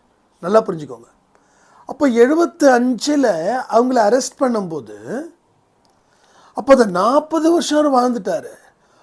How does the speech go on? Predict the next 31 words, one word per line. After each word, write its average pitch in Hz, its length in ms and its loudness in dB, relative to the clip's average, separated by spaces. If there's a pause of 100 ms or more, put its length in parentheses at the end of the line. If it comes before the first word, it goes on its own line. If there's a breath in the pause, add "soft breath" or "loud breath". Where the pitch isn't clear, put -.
(140)
ஒருவேளை 247 280 2
வாழ்ந்து 262 520 4
இறந்து 262 340 2
போயிருந்தா 247 320 0
கூட 247 160 2
அவர் 262 140 2
அந்த 214 320 -2
தண்டனையில 233 400 -4
தப்பிச்சிருப்பார். 190 580 -10 (340 soft breath)
எழுபத்தஞ்சு 240 580 0
வயசுல 262 360 -4
அவரை 233 300 0
வந்து 190 260 -4
அந்த 185 300 -8
போலீஸ் 185 400 -8
படை 151 300 -8 (920 soft breath)
அவரை 196 260 0
அரெஸ்ட் 196 380 -4
பண்ணி 135 300 -10
ஜெயிலுக்கு 208 600 -4
அனுப்புதுன்னா, 135 480 -16 (340 soft breath)
இப்ப 202 340 -14
அவரோட 202 260 -2
மனநிலை 156 380 -8
எப்படி 139 200 -14
இருக்கும்? - 280 -16 (240 soft breath)
So, - 180 -4
நாற்பதுல 220 680 2
நான் 190 200 0
பண்ண 208 260 0
கொலைக்கு 208 500 0